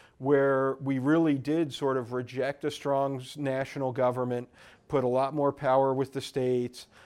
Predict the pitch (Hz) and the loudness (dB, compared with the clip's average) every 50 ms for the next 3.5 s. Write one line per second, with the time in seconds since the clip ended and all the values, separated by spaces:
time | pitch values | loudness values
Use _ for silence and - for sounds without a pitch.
0 | - _ _ - 127 127 123 123 120 113 - - 143 135 131 131 139 143 143 139 | -20 _ _ -4 -2 0 0 0 -2 -4 -4 -4 -2 0 2 4 4 2 2 2
1 | 151 139 135 135 - 143 139 135 135 135 135 135 139 - - 131 127 127 123 - | 0 0 0 -2 0 0 2 4 4 4 4 4 2 0 0 0 0 -2 -2 -4
2 | 127 127 - 131 131 135 139 143 143 143 143 139 131 131 127 - - 139 127 127 | -4 -6 -4 0 2 4 4 6 4 4 2 0 -2 -2 -2 -2 -4 -2 0 0
3 | 127 127 127 127 127 127 127 123 - | 2 2 2 0 -2 -2 -4 -8 -12